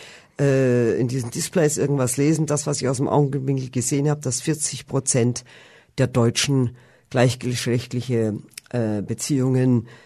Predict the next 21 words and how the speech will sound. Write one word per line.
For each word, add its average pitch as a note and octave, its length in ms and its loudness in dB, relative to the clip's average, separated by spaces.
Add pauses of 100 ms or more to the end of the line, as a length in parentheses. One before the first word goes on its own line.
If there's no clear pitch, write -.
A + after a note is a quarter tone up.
(300)
äh, G#2+ 520 2
für - 180 -6
vollkommen D3+ 420 2
in A2+ 100 4
Ordnung F3 360 2
finden. G#3 560 2
Aber D3+ 340 2
wir D3+ 140 2
wissen D3+ 260 -2
ja C#3 120 0
alle, D3 340 0
wie C#3+ 100 -2
schnell C#3 520 0 (520)
unter C3+ 220 2
Umständen D3+ 680 2
sowas D3 340 -2
auch C3 220 -6
wieder C#3+ 400 2 (420)
kippt - 360 0
oder C#3 240 4
andersrum, D3 640 0